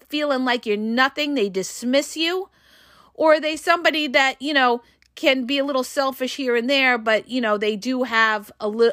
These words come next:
they have some empathy, okay? You've gotta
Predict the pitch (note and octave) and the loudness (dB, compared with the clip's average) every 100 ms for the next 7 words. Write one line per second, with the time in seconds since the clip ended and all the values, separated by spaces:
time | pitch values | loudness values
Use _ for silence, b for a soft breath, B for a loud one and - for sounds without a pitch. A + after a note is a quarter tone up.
0 | - G#3 G#3+ A#3 G#3+ G#3+ A3 A#3 G#3 G#3 | 0 -4 -2 0 0 0 -4 -4 -4 -4
1 | G#3+ G3+ F#3 E3+ C#3+ C#3 _ E3 F3 G#3+ | -6 -4 -8 -6 -8 -10 _ -14 -2 2
2 | A3 C4+ D4 b b b b b - B3 | 2 2 -2 b b b b b -14 4
3 | F#4 B4 A4+ F#4 D#4+ | 6 6 4 2 2